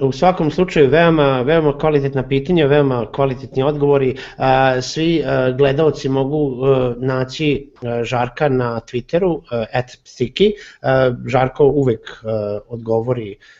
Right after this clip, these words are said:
ili se trudi da uvek odgovori na, na sva postavljena pitanja, e, nebitno da li ga sretnete uživo ili ga kontaktirate putem društvene mreže. Žarko, puno hvala što si izdvojio vreme da budeš,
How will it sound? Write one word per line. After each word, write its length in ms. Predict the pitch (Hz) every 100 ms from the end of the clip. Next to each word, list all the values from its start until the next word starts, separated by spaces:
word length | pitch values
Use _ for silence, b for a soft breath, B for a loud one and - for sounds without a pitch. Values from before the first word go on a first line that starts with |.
| b -
ili 220 | 120 113
se 200 | - 107
trudi 320 | 135 123 101
da 100 | 98
uvek 260 | 95 90 101
odgovori 500 | 104 98 113 113 95
na, 200 | 95 95
na 180 | 101 95
sva 200 | - 113
postavljena 540 | 101 - 123 113 101 -
pitanja, 640 | - 101 - 135 135 123 - B B _
e, 180 | 117 110
nebitno 360 | 123 117 107 107
da 100 | 107
li 120 | 104
ga 80 | 104
sretnete 540 | - 113 110 98 -
uživo 420 | 107 110 101 92 95
ili 220 | 98 95
ga 200 | 98 92
kontaktirate 640 | - 107 98 - 123 110 -
putem 280 | 107 117
društvene 400 | 104 101 - 120
mreže. 420 | 95 110 156 143 - B B
Žarko, 580 | - 131 147 165 - - _ _ _ -
puno 600 | 185 208 185 151 - _ _ -
hvala 400 | 127 131 139 165
što 180 | 165 127
si 260 | - 127 123
izdvojio 560 | 127 120 117 117 143
vreme 380 | 120 110 113 151
da 120 | 139
budeš, 520 | 113 135 123 - -